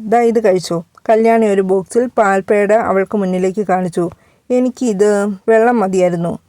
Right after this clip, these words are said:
തുമ്പി മുഖം ചുളിച്ചുകൊണ്ട് പറഞ്ഞു. "ഇന്ന് ഇരട്ടി മധുരമല്ലേ, അതുകൊണ്ട് ഇത് കഴിക്കണം, എന്നിട്ട് വെള്ളം തരാം." കല്യാണി നിർബന്ധിച്ചൊരു കഷ്ണം വായിലേക്ക് വെച്ചു. ശോഭ കയ്യിലിരുന്ന ഇളനീർ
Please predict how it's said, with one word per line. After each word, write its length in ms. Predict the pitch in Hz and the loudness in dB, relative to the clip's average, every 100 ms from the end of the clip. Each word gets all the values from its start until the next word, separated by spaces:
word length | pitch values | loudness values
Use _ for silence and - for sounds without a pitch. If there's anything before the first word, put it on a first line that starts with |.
| - | -4
തുമ്പി 240 | 226 220 | 0 2
മുഖം 280 | 220 202 214 214 | 0 0 0 0
ചുളിച്ചുകൊണ്ട് 480 | 202 180 202 190 | 0 0 0 0
പറഞ്ഞു. 320 | 190 175 170 180 _ _ _ - | 0 0 -2 -6 _ _ _ -4
"ഇന്ന് 180 | 269 | 0
ഇരട്ടി 340 | 277 240 240 285 | 2 2 0 0
മധുരമല്ലേ, 580 | 247 196 208 190 190 180 180 - | 0 2 2 2 2 -2 -6 -4
അതുകൊണ്ട് 400 | 202 226 233 208 | 0 2 2 2
ഇത് 120 | 196 | 0
കഴിക്കണം, 480 | 208 185 175 185 - - | 0 0 0 -4 -2 -2
എന്നിട്ട് 300 | 214 226 247 | 0 0 2
വെള്ളം 280 | 202 190 | 2 2
തരാം." 260 | 180 175 180 - _ _ _ | 0 -2 -4 -10 _ _ _
കല്യാണി 400 | 262 262 269 277 | -2 0 2 2
നിർബന്ധിച്ചൊരു 680 | 277 220 220 226 220 226 202 | 2 2 2 2 2 0 0
കഷ്ണം 360 | 208 180 - 208 | 0 -2 -2 0
വായിലേക്ക് 420 | 180 180 190 196 | 2 2 0 0
വെച്ചു. 280 | 180 160 170 262 - | -2 -2 -6 -6 -8
ശോഭ 300 | - 208 240 | -2 0 2
കയ്യിലിരുന്ന 500 | 202 196 185 185 180 | 2 2 2 0 0
ഇളനീർ 440 | 185 185 190 190 | -2 0 0 0